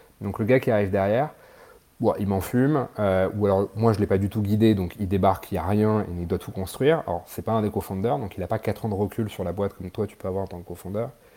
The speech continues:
et cetera, et cetera. Bref, pour revenir quand même à ta question, c'est mettons je suis cofondateur, j'ai porté la vente pendant, euh, trois, six, euh, neuf mois,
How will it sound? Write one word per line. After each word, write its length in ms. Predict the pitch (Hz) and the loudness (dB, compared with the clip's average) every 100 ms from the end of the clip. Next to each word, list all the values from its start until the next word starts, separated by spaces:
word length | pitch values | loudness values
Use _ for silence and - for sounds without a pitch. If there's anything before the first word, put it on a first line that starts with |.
| - _ - | -20 _ -20
et 100 | - | -16
cetera, 260 | - 95 95 | -6 -2 -2
et 40 | |
cetera. 260 | - - - _ _ - - - - - - - | -6 -12 -14 _ _ -20 -18 -18 -20 -20 -6 6
Bref, 240 | 113 117 | 8 8
pour 140 | - 104 | 6 8
revenir 220 | 117 147 | 8 6
quand 80 | 120 | 4
même 100 | 110 | 2
à 40 | |
ta 100 | 107 | 2
question, 240 | 104 101 | 0 -2
c'est 120 | 101 101 | -2 0
mettons 260 | 117 147 | 2 2
je 60 | - | 0
suis 80 | 110 | -2
cofondateur, 600 | 104 101 92 110 127 127 | -2 0 0 0 0 0
j'ai 120 | 98 | 0
porté 260 | 98 - 107 | -4 -2 0
la 120 | 98 | 2
vente 200 | 107 107 | 2 0
pendant, 320 | 98 90 95 | -2 -2 -2
euh, 40 | |
trois, 240 | 82 - 104 | -2 0 0
six, 400 | - 104 101 - | 0 -6 -6 -4
euh, 100 | 82 | -4
neuf 180 | 85 - | -4 -2
mois, 340 | 104 127 | 0 0